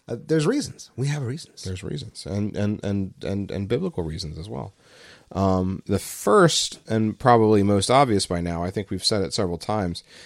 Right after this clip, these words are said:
Speaker 2: is that we as Christians must not be ignorant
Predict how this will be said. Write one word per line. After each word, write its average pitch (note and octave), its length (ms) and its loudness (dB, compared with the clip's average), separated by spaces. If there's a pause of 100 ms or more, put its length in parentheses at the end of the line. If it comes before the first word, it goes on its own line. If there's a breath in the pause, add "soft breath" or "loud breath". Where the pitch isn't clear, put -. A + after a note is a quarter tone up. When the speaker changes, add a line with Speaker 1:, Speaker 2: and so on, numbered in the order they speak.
(120)
Speaker 2:
is G2+ 220 2
that G2+ 260 2
we C#3+ 440 4
as G2+ 260 2
Christians G#2 580 -2
must G2+ 420 0
not D#2+ 420 -4
be F2+ 260 -4
ignorant F2 540 0